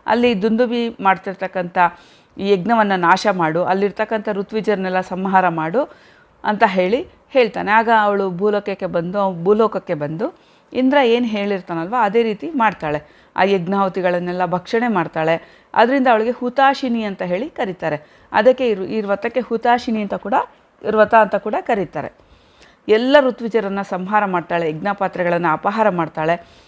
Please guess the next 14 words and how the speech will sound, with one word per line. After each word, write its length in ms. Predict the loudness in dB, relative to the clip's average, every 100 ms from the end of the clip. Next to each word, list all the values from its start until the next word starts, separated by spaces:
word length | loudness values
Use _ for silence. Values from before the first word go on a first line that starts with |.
| _ _ _ -6
ಮತ್ತು 380 | 0 2 4 2
ಶುಕ್ರಾಚಾರ್ಯರನ್ನ 1000 | 0 2 4 4 4 0 0 0 -2 -2 -4
ಹಿಡಿದು 320 | -2 -2 -2
ಎಳ್ಕೊಳ್ತಾಳೆ 580 | 0 0 2 0 2 0
ಬಲಾತ್ಕಾರದಿಂದ. 800 | 0 0 -2 -2 -2 -2 -6 -6 -8 _ _ _
ಆಗ 200 | 2 4 6
ಅವರು 600 | 6 4 4 2 0 -4
ಹೇಗಾದ್ರೂ 600 | -8 -2 0 2 2 0
ಮಾಡಿ 220 | -4 -2 0
ಅವಳ 260 | 0 0
ದೇಹದಿಂದ 460 | -2 -4 -2 -2 -2
ಈಚೆ 300 | -4 -2 -2
ಬಂದು, 380 | -2 -2 0 0 -2 _ _ _ _ _
ಆ, 80 | -6